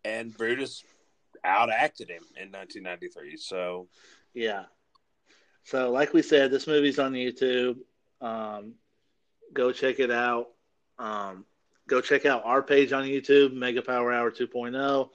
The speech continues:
Speaker 2: Go check out our Instagram. Go check out our Twitter. Um, Jamie, Facebook page.
Speaker 1: Coming soon.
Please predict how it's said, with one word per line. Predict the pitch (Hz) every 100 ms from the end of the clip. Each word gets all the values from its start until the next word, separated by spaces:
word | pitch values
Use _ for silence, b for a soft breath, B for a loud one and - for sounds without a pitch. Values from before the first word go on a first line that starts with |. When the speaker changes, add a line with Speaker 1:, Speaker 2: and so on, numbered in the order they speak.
| b b b b _ -
Speaker 2:
Go | 120
check | 120 131
out | 127
our | 120
Instagram. | 117 131 - 127 131 131 123
Go | 117
check | - 117
out | 120 117 110
our | 110 107 104
Twitter. | - 135 135 131 131 131 131 127 - _ _ _ _ _ _ -
Um, | 117 113 110 110 104 123
Jamie, | - 127 135 135 131 - _ _
Facebook | 131 131 135 131 -
page. | 131 135 131 131 - - - - - _ _ _ _ _ -
Speaker 1:
Coming | 117 131 131
soon. | - 165 170 170 170 175 170 170 170 165